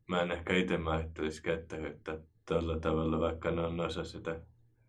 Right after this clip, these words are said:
ketteryyttä, kyllä niitä ei voi unohtaa. Mutta toi, että se syntyy, niin se ehkä korostaa aika paljon niitten suunnitelmallisuuden ja määrätietoisuuden roolia, mitkä mun mielessä ei ehkä niin vahvasti korostu siinä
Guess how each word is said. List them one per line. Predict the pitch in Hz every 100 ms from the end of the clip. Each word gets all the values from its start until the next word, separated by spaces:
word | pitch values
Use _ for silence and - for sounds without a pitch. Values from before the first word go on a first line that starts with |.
| - -
ketteryyttä, | 90 85 - 82 80 80
kyllä | 80 85 85
niitä | 82 80
ei | 80
voi | 82 87
unohtaa. | 90 82 80 - 78 78 - - - - - -
Mutta | 80 82 82
toi, | 82 87 87
että | 85 85
se | 87
syntyy, | 82 95 92 85 82 80
niin | 80 80
se | 78
ehkä | 82 80
korostaa | 85 82 80 - 76
aika | 80 80
paljon | 82 80 78 80 - - - - -
niitten | 87 82 - 85 82
suunnitelmallisuuden | 92 87 80 82 78 78 78 78 78 80
ja | 82
määrätietoisuuden | 82 80 80 78 78 - 80 80
roolia, | 82 85 80 76 73
mitkä | 71 71 80
mun | 80 80
mielessä | 76 73 71 73
ei | 71
ehkä | 76 - 78
niin | 82 82
vahvasti | 73 76 73 - 80 -
korostu | 78 76 73 - 80
siinä | - - 73 -